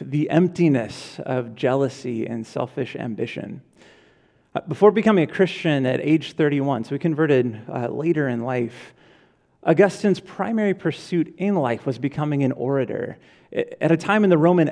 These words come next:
Empire when rhetoric was key in its governance. And to be a successful orator would have elevated him into the upper echelons of Roman society.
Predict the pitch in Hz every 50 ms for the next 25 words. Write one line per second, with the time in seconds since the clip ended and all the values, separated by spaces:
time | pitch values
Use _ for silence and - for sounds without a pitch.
0 | - - 165 175 175 170 - - 143 139 127 120 117 - - 123 143 147 143 143
1 | 139 139 - - - - - 127 127 135 165 196 196 180 156 120 101 - - -
2 | - - - - _ - 151 139 - - - - - - - 214 208 196 160 131
3 | 123 120 123 123 117 120 - - - 127 120 107 104 - - - - - - -
4 | _ _ _ _ - - - _ _ _ _ _ _ _ _ 170 170 170 156 220
5 | 247 233 - - 175 165 - 185 - - - 208 202 - - - 190 160 - 160
6 | 180 185 165 147 151 139 143 156 165 - - - 151 175 196 208 185 156 170 160
7 | 151 139 123 - 165 165 156 147 143 - - 143 156 147 147 - - 160 151 160
8 | 160 - - 165 175 175 - 190 175 - - 135 147 147 - - 175 151 143 127
9 | 117 107 104 101 - - - 131 120 123 127 131 131 131 131 120 110 - 120 110
10 | - - - 113 113 - - - - - -